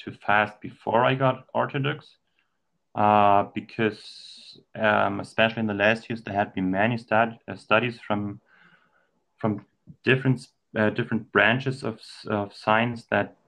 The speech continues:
try to show, or, like, try to, try to do research about, um, the effects on our body, and they were positive.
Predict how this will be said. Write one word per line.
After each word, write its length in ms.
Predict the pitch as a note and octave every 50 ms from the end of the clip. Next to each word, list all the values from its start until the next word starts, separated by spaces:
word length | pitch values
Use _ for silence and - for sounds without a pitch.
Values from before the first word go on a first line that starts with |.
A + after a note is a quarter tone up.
| _ _
try 220 | - - - A#2 A2+
to 120 | A2+ -
show, 640 | G#2 - - - B2 B2 A#2+ A#2+ A#2+ A2+ - - _ -
or, 100 | G#2 G2+
like, 160 | G2+ G2+ G2
try 140 | - A2 G#2
to, 260 | G#2 - - G#2 G2
try 200 | - - - G2+ - - -
to 320 | - G2+ G2 F#2+ F#2 F2+ - _
do 100 | - G#2+
research 460 | G#2 G#2+ A2+ A#2 - B2+ B2 A#2 - -
about, 420 | - - G#2 G2 F#2+ G2 G2 F#2+ - - F#2+
um, 360 | F#2+ F#2+ F#2 F2+ F2+ F2+ F2+ - _ _ _ _ _ _ _ _ _ _ _ _ _ _ _ _ _ _ _ _ _ _ _ _ _ - - -
the 140 | - - -
effects 540 | G#2 - - - A2 A2+ A2+ - - - _ _ -
on 160 | A2 G#2 G#2
our 140 | - F#2 F2
body, 560 | - - - F#2+ G2 G#2+ B2+ D#3 F#3+ F#3+ - _ _ _ _ _ _ _ _ _ _ _ _ _ _ _ _ _ _ _ _ _ _ _ -
and 160 | - G#2 G#2 G2+
they 80 | G#2+
were 200 | G2 G2 G2+ F#2
positive. 640 | - - - G2 F#2+ G2 C3+ C3+ - F#3+ F#3+ G3